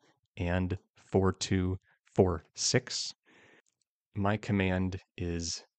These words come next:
this. So dash S for speed, twenty-one, dash capital S for smoothness, three, D for dead zone, zero point zero five,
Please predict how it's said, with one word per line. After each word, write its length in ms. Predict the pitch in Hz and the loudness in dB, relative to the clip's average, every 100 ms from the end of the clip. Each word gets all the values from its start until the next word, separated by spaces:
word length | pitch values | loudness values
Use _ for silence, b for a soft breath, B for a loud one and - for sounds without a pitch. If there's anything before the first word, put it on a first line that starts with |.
| _ - | _ -10
this. 600 | 87 90 - - - - _ _ _ _ _ _ _ _ _ - | -2 -2 -2 -6 -6 -10 _ _ _ _ _ _ _ _ _ -10
So 300 | - 92 82 | 0 0 2
dash 380 | - 95 101 - 113 | 6 8 8 4 4
S 280 | 113 - - | 4 2 -6
for 140 | - - | -4 -2
speed, 640 | - - 113 113 139 147 - _ - | -2 -2 0 0 -2 -4 -8 _ -6
twenty-one, 840 | - 101 98 92 87 85 95 143 151 _ b b b b b b b _ _ | 2 2 2 -2 -2 0 0 -4 -8 _ b b b b b b b _ _
dash 400 | - 90 90 - _ | 0 0 0 -6 _
capital 480 | - - 113 117 107 | -4 0 2 4 4
S 320 | 101 113 - - | 2 0 -2 -8
for 120 | - | -8
smoothness, 1160 | - - - 101 110 113 110 110 120 - - - - _ _ _ _ _ | -4 -2 4 6 8 8 6 2 2 0 -4 -6 -12 _ _ _ _ _
three, 600 | - 95 95 87 87 110 _ _ _ _ _ _ _ - | -6 -2 0 -2 -6 -10 _ _ _ _ _ _ _ -8
D 260 | 92 107 110 | 2 4 4
for 180 | - 95 | 4 2
dead 300 | 87 98 98 | 8 8 8
zone, 420 | 95 92 92 95 - _ _ _ _ 101 | 4 4 2 -2 -4 _ _ _ _ -4
zero 240 | 92 92 | -2 -2
point 320 | - 85 113 | -4 -8 -6
zero 220 | 92 85 | -4 -4
five, 380 | 82 92 87 85 | 0 2 2 -2